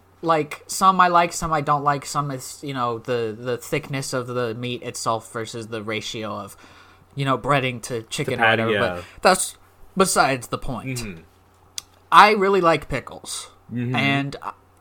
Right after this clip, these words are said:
Speaker 1: you know, do you like pickles, like, on their own?
Speaker 2: I, it depends. I, I really say this. I don't mind pickles on my chicken sandwich.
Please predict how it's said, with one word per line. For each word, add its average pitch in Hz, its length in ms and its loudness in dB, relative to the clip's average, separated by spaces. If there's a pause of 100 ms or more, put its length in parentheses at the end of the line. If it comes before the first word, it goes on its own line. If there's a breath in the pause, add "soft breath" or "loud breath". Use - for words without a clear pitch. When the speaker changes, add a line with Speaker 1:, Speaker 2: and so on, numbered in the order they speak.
Speaker 1:
you 196 120 0
know, 175 100 -4
do 165 160 2
you 202 80 6
like 214 420 6
pickles, 214 540 4
like, 151 220 2
on 170 140 6
their 143 160 0
own? 180 300 -2 (240 soft breath)
Speaker 2:
I, 185 80 2
it 196 140 4
depends. 165 600 2
I, 156 140 6
I 156 120 4
really 180 280 6
say 160 220 0
this. 113 280 -2
I 160 140 8
don't 220 220 2
mind 160 600 -2 (380)
pickles 147 720 0
on 131 180 0
my 123 120 0
chicken 120 320 -8
sandwich. 117 440 -4